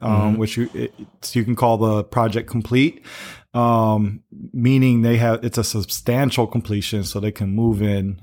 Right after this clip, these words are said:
Speaker 1: Um, but while they move in, uh, you, you create this list, this documented list called the punch list.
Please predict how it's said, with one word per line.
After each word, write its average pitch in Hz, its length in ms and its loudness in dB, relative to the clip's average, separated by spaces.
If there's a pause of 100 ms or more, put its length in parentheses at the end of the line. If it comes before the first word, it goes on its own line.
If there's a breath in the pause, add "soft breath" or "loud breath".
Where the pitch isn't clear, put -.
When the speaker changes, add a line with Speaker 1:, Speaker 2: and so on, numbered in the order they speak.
Speaker 1:
Um, 92 400 -4
but 104 200 -2
while 123 300 4
they 120 240 2
move 120 400 2
in, 98 320 0 (160)
uh, 98 200 -2
you, 107 300 2
you 104 140 -6
create 113 260 0
this 104 220 -2
list, 110 520 0
this 98 160 -8
documented 110 560 -2
list 107 240 0
called 95 200 -4
the 90 40 -8
punch 208 400 0
list. 110 400 0